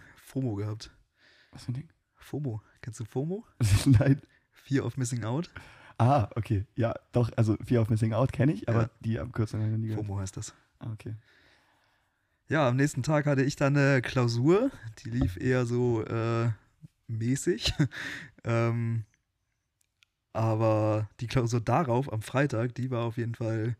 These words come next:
Speaker 1: ein <laughs> Highlight. Das kann man auf jeden Fall so sagen. Ähm, ich kann leider nicht erzählen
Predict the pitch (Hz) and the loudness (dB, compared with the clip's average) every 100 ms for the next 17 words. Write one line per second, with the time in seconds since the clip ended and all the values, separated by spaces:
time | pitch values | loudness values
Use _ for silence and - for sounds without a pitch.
0 | _ - - - - - 120 151 151 170 | _ -20 -20 -20 -12 0 2 4 4 4
1 | 139 - 135 - - 127 95 95 - 139 | 4 4 2 0 0 0 2 4 6 6
2 | 143 147 156 - 160 156 151 135 135 135 | 6 4 2 2 2 4 4 4 2 0
3 | 131 123 127 127 123 - - - - - | 0 2 2 0 -2 -8 -18 -20 -20 -20
4 | _ - 131 131 127 123 127 - 120 - | _ 0 2 4 2 -2 -6 -4 -4 2
5 | 147 151 165 156 151 139 - 151 151 151 | 4 4 4 4 4 2 4 4 4 4
6 | 147 | 0